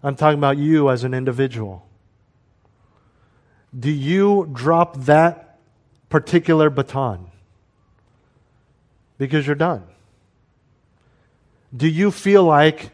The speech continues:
you're the last leg of that relay race and there's no one else to pass it on to, and we just kinda wait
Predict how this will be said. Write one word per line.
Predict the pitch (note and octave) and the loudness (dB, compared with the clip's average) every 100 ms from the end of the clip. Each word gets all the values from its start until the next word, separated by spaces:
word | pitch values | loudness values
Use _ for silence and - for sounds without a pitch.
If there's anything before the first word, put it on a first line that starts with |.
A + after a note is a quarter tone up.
| _ _ _ _ _ | _ _ _ _ _
you're | C#3+ D#3+ | -2 0
the | D#3 | 2
last | D3 D#3+ E3+ - | 4 4 4 2
leg | D3+ E3+ F3+ D#3+ | 2 6 6 4
of | D3+ C3+ | 2 4
that | D3 C#3+ C3+ | 2 2 -4
relay | C#3+ E3+ F3+ C#3+ | 0 2 4 4
race | C3 C3 D3 D3+ C#3+ | 2 2 0 0 -4
and | C3+ C3+ | -4 -4
there's | C#3 D3 | -4 -2
no | D#3 | -2
one | D#3+ D3+ | 0 0
else | C#3+ C#3+ - - | -2 -2 -10 -10
to | D3 C#3+ B2 - _ _ _ _ _ - | -6 -6 -8 -18 _ _ _ _ _ -6
pass | D#3 C#3+ | -4 -2
it | D3 | -2
on | D3 D#3+ | 0 -2
to, | - C#3 C#3 | -4 -4 -2
and | C3 C3+ | -4 -6
we | C3 | -4
just | C#3 C3 | -6 -6
kinda | - C#3 C3+ B2+ _ _ _ _ _ _ _ _ _ | -6 -6 -6 -8 _ _ _ _ _ _ _ _ _
wait | B2 C#3+ D3 - - - | 0 2 2 -2 -14 -20